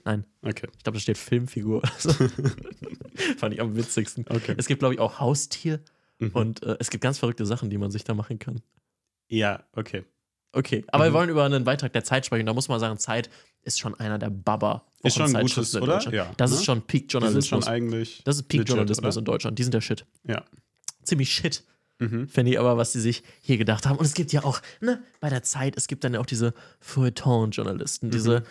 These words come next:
Speaker 1: hochwohlgeborenen,
Speaker 2: Etepetete.
Speaker 1: äh, Etepetete, ich bin,
Speaker 2: Mhm.
Speaker 1: äh, ich bin besser als die anderen. So wie quasi die Filmanalyse.
Speaker 2: <laughs> Die Fil-, die Filmanalyse der YouTube-Kanäle,
Speaker 1: Ja,
Speaker 2: der
Speaker 1: ganz ehrlich,
Speaker 2: Film-YouTube-Kanäle.
Speaker 1: Kuss an die Filmanalyse.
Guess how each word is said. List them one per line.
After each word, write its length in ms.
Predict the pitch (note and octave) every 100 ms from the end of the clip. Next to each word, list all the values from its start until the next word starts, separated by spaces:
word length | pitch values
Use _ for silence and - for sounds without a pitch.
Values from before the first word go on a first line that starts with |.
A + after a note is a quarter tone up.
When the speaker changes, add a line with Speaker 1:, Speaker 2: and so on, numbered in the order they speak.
| - -
Speaker 1:
hochwohlgeborenen, 1160 | D3+ D3+ - C3+ C3+ A#2+ B2+ C#3 A#2+ B2 B2+ A#2+
Speaker 2:
Etepetete. 460 | B2 B2 - G#2 G#2
Speaker 1:
äh, 100 | D#3
Etepetete, 640 | D3+ C3 C#3 C#3+ C#3 C3+
ich 160 | B2+ -
bin, 260 | A#2+ A#2
Speaker 2:
Mhm. 40 | A2+
Speaker 1:
äh, 200 | A#2+ A#2+ - -
ich 140 | B2
bin 140 | C3+ A2
besser 260 | C3+ B2
als 200 | F#2+ G#2+
die 120 | B2 -
anderen. 340 | A#2 A#2+ D#3 - -
So 140 | - B2
wie 60 |
quasi 300 | - B2 A#2+
die 80 | A2+
Filmanalyse. 920 | - D3 D3 - - - E3 - F#3 G4+
Speaker 2:
<laughs> 60 | - - - - - B3+ F3+
Die 80 | C#3
Fil-, 220 | E3 E3 - - -
die 80 | C#3+
Filmanalyse 880 | D3+ E3+ F3 C#3+ C#3 C3 C3 A#2+ A#2
der 360 | A#2 A2 G#2+ - -
YouTube-Kanäle, 680 | A#2+ A2+ G#2+ - A2 G2+ G#2
Speaker 1:
Ja, 60 | A2
Speaker 2:
der 100 | A2+
Speaker 1:
ganz 60 | -
ehrlich, 180 | B2 A2
Speaker 2:
Film-YouTube-Kanäle. 600 | C3 A#2 A#2+ G#2 G2+ G2+
Speaker 1:
Kuss 300 | G#2 C3 -
an 80 | A2+
die 60 | G#2
Filmanalyse. 640 | - G2+ G2+ G2 F#2+ G#2